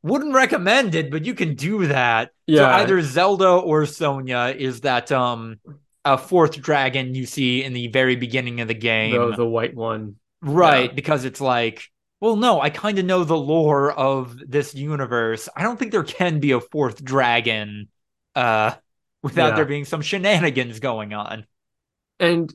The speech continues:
Speaker 2: if you, if you do any of the temples, like, it tells you, like, how that shit ended.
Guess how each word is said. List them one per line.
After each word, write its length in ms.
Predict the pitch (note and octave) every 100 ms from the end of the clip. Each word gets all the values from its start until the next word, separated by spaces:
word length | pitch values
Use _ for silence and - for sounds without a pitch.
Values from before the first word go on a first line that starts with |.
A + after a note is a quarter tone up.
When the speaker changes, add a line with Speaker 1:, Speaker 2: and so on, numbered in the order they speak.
| _ -
Speaker 2:
if 180 | F3+
you, 300 | G#3+ G3+ G3+ -
if 160 | D3+ F#3
you 80 | E3
do 400 | C#3+ G#3+ G#3 F3
any 320 | D3+ D#3+ E3
of 200 | C#3 A#2
the 460 | C#3 C3 A#2+ A#2 A#2 _ _ _ _ _ _ _ - C#3+
temples, 680 | - C#3+ C#3 A2+ G#2+ - -
like, 240 | B2+ B2+ D3+
it 140 | D3
tells 380 | B2+ E3 F#3 D3+
you, 240 | D#3+ C#3
like, 260 | D3 B2+ B2
how 320 | - B2+ C3+
that 240 | C3 B2
shit 360 | - - C#3 B2+
ended. 500 | B2+ A#2+ A#2 G#2 -